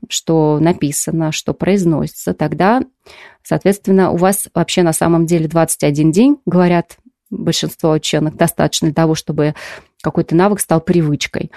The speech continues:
То есть потом, например, у меня вот дети, которые занимаются на онлайн-отделении, я им всегда говорю: "Вот двадцать один день, месяц,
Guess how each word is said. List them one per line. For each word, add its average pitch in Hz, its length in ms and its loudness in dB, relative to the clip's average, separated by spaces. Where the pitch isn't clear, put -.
То - 60 -6
есть - 120 -4
потом, 202 380 4
например, 165 360 2
у 170 40 0
меня 180 160 4
вот 160 120 0
дети, 190 380 0
которые 160 300 -2
занимаются 165 520 0
на 156 240 0
онлайн-отделении, 165 960 0
я 190 300 2
им 214 80 0
всегда 175 280 0
говорю: 147 300 -4
"Вот - 140 -4
двадцать 185 360 0
один 160 280 0
день, 143 180 -2
месяц, 151 420 -2